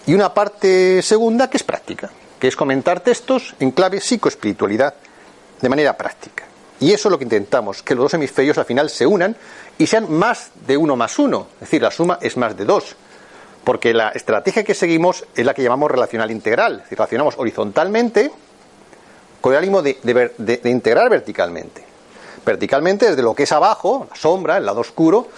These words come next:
pero aspirando hacia arriba. Y esto es lo que es la cruz. Y esa es la estrategia que tratamos de seguir.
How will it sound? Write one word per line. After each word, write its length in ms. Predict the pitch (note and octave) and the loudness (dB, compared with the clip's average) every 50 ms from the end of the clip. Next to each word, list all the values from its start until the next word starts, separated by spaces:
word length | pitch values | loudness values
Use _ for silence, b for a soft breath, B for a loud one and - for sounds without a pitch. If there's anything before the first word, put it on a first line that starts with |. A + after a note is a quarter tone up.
| B B - | B B -2
pero 140 | A#2 C#3 | 0 0
aspirando 380 | E3 E3 - - G#2+ G#2+ A2+ A2+ | 0 0 0 0 0 0 2 0
hacia 200 | G#2 - G#2 F#2 | -2 0 0 0
arriba. 340 | F2+ D#3+ A#3+ G3 A#2 F2+ - | 2 2 2 2 2 0 0
Y 140 | - B2 F3+ | 0 2 2
esto 280 | G#3+ - - - C3+ C3 | 2 0 0 0 0 0
es 80 | A2+ - | 2 0
lo 100 | G2 E2+ | 0 0
que 80 | F#2 | 0
es 60 | E2+ | 0
la 120 | E2 D2+ - | -2 -2 0
cruz. 200 | - G3 A#3+ - - B B B B B B B B - - | 2 0 0 0 -4 B B B B B B B B -10 -2
Y 120 | - C3+ | 0 0
esa 160 | B2+ - E3 D#3 | 0 2 0 0
es 60 | - | 0
la 60 | A#2+ | -2
estrategia 600 | - - E2 E2 - F#2 - - G#2 G2+ A2 - - - - - | -4 -4 -4 -6 -6 -6 -6 -2 -2 -2 -2 -2 -6 -16 -20 -6
que 140 | - A2+ F#2+ | -4 -4 -2
tratamos 520 | - E2 D#2+ - E2 E2 E2 E2 - - - | -2 -2 -2 -2 -2 -2 -4 -6 -8 -8 -6
de 120 | F2 E2 | -6 -6
seguir. 220 | - - - - | -6 -8 -12 -14